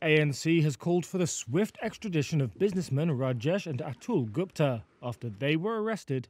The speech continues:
by the United Arab Emirates. The Gupta brothers are accused of using their connections to former South African President Jacob Zuma to win contracts,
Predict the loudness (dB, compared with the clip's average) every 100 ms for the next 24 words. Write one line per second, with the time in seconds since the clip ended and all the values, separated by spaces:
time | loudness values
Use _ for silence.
0 | -6 -4 -4 -2 0 -2 -4 -8 -6 -8
1 | -8 -4 -2 0 -2 -4 -16 -16 _ -20
2 | -20 -20 _ 0 0 2 4 4 4 4
3 | 2 0 2 2 2 0 2 2 2 2
4 | 2 2 2 2 0 -2 -2 -4 -2 0
5 | 0 -2 -2 -4 -4 -4 -4 -4 -4 -4
6 | -4 -4 -4 -6 -4 0 2 2 0 -4
7 | -6 -4 0 0 0 0 -2 0 0 -2
8 | -4